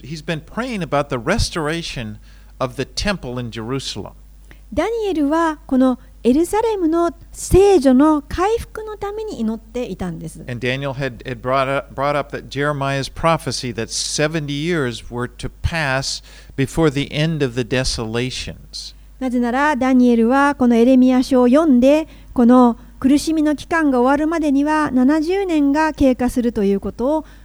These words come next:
Speaker 2: に注目していたからです。
Speaker 1: And here is Gabriel now telling him that seventy weeks are to take place to put an end to sin.
Speaker 2: そして今ここで天使ガブリエルが現れて、七十週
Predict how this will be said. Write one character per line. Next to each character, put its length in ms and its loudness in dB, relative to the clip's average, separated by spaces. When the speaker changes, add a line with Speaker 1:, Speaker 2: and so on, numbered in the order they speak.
Speaker 2:
に 140 -4
注 180 0
目 200 0
し 60 -12
て 80 -6
い 60 -6
た 100 -8
か 100 -12
ら 80 -16
で 140 -12
す。 80 -10
Speaker 1:
And 120 -6
here 220 -2
is 240 -2
Gabriel 640 0
now 240 -2
telling 440 -6
him 200 -4
that 160 -2
seventy 720 -2
weeks 880 -4
are 280 0
to 180 -12
take 340 -8
place 400 -8
to 120 -16
put 260 -6
an 140 -8
end 340 -8
to 120 -6
sin. 460 -8
Speaker 2:
そ 140 2
し 80 -4
て 80 -4
今 160 -4
こ 120 -6
こ 160 -6
で 120 -6
天 320 -6
使 260 -8
ガ 120 -2
ブ 80 0
リ 100 0
エ 80 -2
ル 100 2
が 120 0
現 240 -2
れ 100 -2
て、 220 -2
七 380 -4
十 180 -6
週 540 0